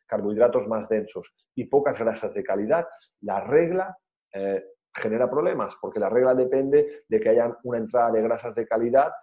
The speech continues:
y que haya un estado no inflamatorio del tubo digestivo. Si eso es así, este, hasta en un sesenta, setenta por ciento de las chicas, solo cambiando la alimentación, mejoran si-, significativamente la, el ciclo hormonal. Si no acaban de mejorar, bueno, convendría probablemente ponerse en mas-,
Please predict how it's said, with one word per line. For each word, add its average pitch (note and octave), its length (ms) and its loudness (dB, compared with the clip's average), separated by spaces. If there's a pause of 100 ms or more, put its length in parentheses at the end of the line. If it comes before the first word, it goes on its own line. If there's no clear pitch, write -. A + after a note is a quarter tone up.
(160)
y A#2 80 -8
que A2+ 120 0
haya B2 100 6
un B2+ 80 2
estado B2 400 2
no B2 260 2
inflamatorio A#2 680 0
del G2+ 120 0
tubo G#2 220 -4
digestivo. E2+ 680 -12 (500)
Si - 140 -8
eso C#3+ 140 0
es C3+ 80 2
así, E3+ 440 -2
este, G#2+ 360 -8
hasta - 240 -10
en A#2+ 60 -4
un C#3+ 100 -6
sesenta, B2+ 420 -4
setenta A2 400 -4
por G#2 100 -8
ciento G#2 220 -4
de G2+ 60 2
las G#2 160 -2
chicas, - 340 -6
solo A#2 220 -2
cambiando G2+ 320 -4
la G2+ 60 -2
alimentación, C3 640 -4 (280)
mejoran A#2+ 360 -2
si-, A2 320 -6
significativamente A2 1160 -2 (500)
la, A2 440 0
el G2 240 -6
ciclo A2 340 -2
hormonal. F2+ 480 -2 (560)
Si A#2+ 240 -8
no C3 120 2
acaban C#3+ 340 2
de C#3+ 80 4
mejorar, D#3 640 2
bueno, F#2+ 320 -8
convendría G2 500 -2
probablemente G#2+ 500 0
ponerse G2+ 320 -8
en G2+ 60 -10
mas-, G2 200 -12